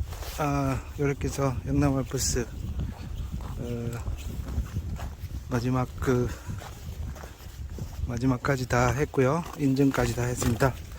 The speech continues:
어, 일요일 가기 전에 다 완료해서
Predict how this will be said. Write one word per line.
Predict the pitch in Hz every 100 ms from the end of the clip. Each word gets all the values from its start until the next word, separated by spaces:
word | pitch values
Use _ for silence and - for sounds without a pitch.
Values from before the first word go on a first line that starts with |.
| - - - - - - - - -
어, | 143 143 143
일요일 | 170 175 160
가기 | 156 156 147
전에 | 156 147 139 135 135 131 131 123 113 - - - - - - - - - - - - - - -
다 | 120 120 123 123 127
완료해서 | 120 117 131 135 - 117 110 110